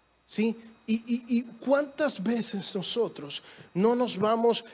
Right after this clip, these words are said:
y decimos, "Bueno, no, mm, una carnita al aire no importa, o, o solo me tomo una, dos, tres", y, y, y no importa, porque es que, eh,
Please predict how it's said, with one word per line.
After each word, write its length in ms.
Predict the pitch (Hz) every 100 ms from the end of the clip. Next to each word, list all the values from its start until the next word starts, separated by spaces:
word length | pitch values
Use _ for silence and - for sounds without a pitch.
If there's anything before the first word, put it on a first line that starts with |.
| -
y 100 | 196
decimos, 360 | 202 233 226 233
"Bueno, 260 | 285 262
no, 320 | 269 311 277
mm, 560 | 233 240 262 262 269 262 - - - _ - - _
una 200 | 240 294
carnita 380 | 269 262 269 226
al 80 | 240
aire 220 | 240 226
no 100 | 240
importa, 540 | 233 233 208 143 156 156
o, 480 | 180 190 202 214 220
o 60 | - 156 - - - _
solo 260 | - 269
me 120 | 269 247
tomo 280 | 269 247
una, 360 | 247 240 175 143 - -
dos, 640 | 170 262 220 151 - - -
tres", 460 | 254 214 147 - - - - _
y, 280 | 226 226 226
y, 140 | 233 233
y 80 | 220
no 100 | 254
importa, 460 | 285 320 285 -
porque 320 | 196 214 - 233
es 80 |
que, 260 | 233 269 233 - - -
eh, 600 | 202 214 226 247 262 262